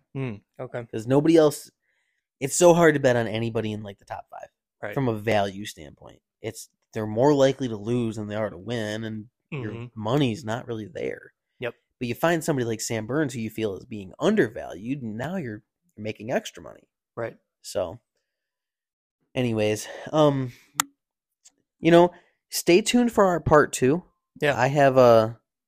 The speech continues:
Speaker 2: I think, I think some of the, uh, picks for the U S Open, the, uh, British Open,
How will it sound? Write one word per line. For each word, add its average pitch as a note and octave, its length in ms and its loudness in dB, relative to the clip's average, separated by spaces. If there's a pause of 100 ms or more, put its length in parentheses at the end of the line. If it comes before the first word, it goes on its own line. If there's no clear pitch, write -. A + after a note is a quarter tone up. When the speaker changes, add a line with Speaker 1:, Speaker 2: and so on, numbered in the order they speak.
(380)
Speaker 2:
I - 180 -20
think, D#4 260 -4
I - 160 -20
think F4 160 -2
some C#4 140 0
of A#3+ 80 -2
the, A3 220 -2
uh, D#3+ 180 2 (1400)
picks - 220 -4
for F#3 120 -4
the D3 100 -2
U F3 220 2
S F3 160 0
Open, F3+ 400 0 (1000)
the, B2+ 300 0
uh, A2+ 260 2 (500)
British D#3 400 2
Open, F#3 360 0